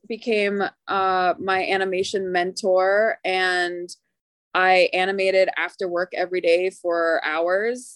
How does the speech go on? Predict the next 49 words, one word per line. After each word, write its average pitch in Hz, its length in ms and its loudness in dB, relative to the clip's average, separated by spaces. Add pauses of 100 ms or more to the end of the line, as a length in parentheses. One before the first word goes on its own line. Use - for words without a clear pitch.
and 185 200 0
then 180 80 0
I'd 175 160 0
bring 170 180 0
it 165 80 -4
in 220 460 -2 (120)
and 175 320 -2
he 180 200 -4
would 165 480 4 (100)
look 185 240 0
at 233 180 4
it 277 220 4
and 180 160 -14
critique 196 420 -6
it. 262 180 4
And 190 120 2
I 170 80 2
would 170 160 2
keep - 220 -10
doing 196 320 2
that 240 400 0
until 180 680 0
eventually 175 680 -2
I 156 80 2
was 170 160 -6
good 175 120 2
enough 170 180 -2
to - 80 -12
be 170 80 0
put 170 180 -8
on 160 100 -6
shots. 220 760 0
And 170 600 0 (600)
eventually 214 440 2
I, 185 180 4
I 180 80 0
moved 190 240 -6
away 180 180 -4
from 175 140 -12
the 165 80 -8
coordinator 170 460 2
position 160 500 -2
and 156 100 -4
moved 156 280 -2
into 156 340 -2
an 151 100 -2
animator 170 480 2
position. 143 720 -6 (560)
Um, 147 420 2